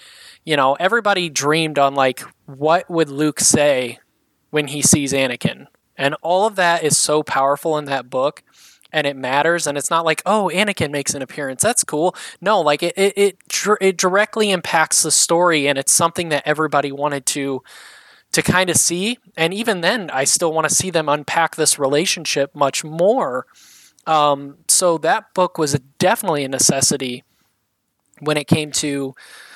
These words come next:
Luke. I just want them to have a little bit more of a stricter, um, a stricter release schedule on these things. Like, look, if we're gonna release this, things have to matter. Th-, there has to be a reason why we're writing this book outside of, like,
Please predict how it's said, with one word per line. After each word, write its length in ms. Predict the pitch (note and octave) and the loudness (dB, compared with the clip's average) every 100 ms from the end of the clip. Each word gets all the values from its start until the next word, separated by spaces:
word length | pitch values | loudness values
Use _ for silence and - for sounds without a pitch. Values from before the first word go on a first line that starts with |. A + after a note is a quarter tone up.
| - - | -20 -8
Luke. 360 | C#3 B3 G#3+ | -2 0 0
I 140 | D3 D3+ | 0 0
just 220 | D3+ - | 0 0
want 160 | E3+ | 0
them 160 | E3+ D#3 | -2 -2
to 100 | C#3+ | 0
have 220 | D#3+ D3+ | 2 2
a 20 | |
little 240 | C#3 D3 D3+ | 2 0 2
bit 160 | D#3 | 0
more 240 | D3 C#3+ C#3 | 0 -2 -2
of 80 | C#3 | 0
a 40 | |
stricter, 760 | - - D3+ - D3+ C#3+ C#3 C3 | -2 0 -2 -2 -2 2 2 2
um, 460 | B2+ B2 B2 B2+ - _ _ _ _ - _ _ - | -2 -4 -8 -14 -20 _ _ _ _ -20 _ _ -8
a 80 | D3+ | -6
stricter 480 | - A#3 A3 A3 | -4 -2 -2 0
release 360 | F#3 F3 F3 E3 | 0 0 0 0
schedule 380 | - D3+ C#3 C#3 | 0 0 0 0
on 160 | C3+ | -2
these 180 | C3+ C3+ | -2 -2
things. 220 | D#3 C3 | -2 -2
Like, 200 | C3 C3 | -6 -4
look, 280 | D#3 D3 - | 0 0 0
if 160 | C#3 - | -6 -2
we're 120 | F#3+ | -2
gonna 180 | A#3 A3+ | 0 2
release 460 | F#3 D3 D3 D#3 | 2 0 0 0
this, 300 | - F3 D#3 - - - - _ _ | 2 0 0 -6 -12 -20 -20 _ _
things 260 | E3+ F3 F3+ | -2 -2 0
have 260 | E3+ D#3 - | 2 0 0
to 80 | C#3 | -6
matter. 520 | C3 C3 C3+ A#2+ A2+ | -4 -2 -2 -2 -6
Th-, 280 | C3 D3 D#3 | -8 -8 -4
there 160 | D3+ | -2
has 260 | D3+ A3 A3 | 0 0 0
to 80 | G3 | -2
be 140 | F#3 | 0
a 80 | F3 | 0
reason 280 | D#3 D#3 D#3+ | 0 -2 -2
why 140 | D3+ | -2
we're 100 | C#3+ | 0
writing 320 | C#3 C#3 C#3+ C3+ | 0 0 -2 -2
this 140 | B2+ | -2
book 240 | - C3+ | -2 -2
outside 380 | C3 C#3 - C#3 | -4 -2 0 2
of, 120 | C3 | 0
like, 260 | C3+ C3 - | 0 -2 -4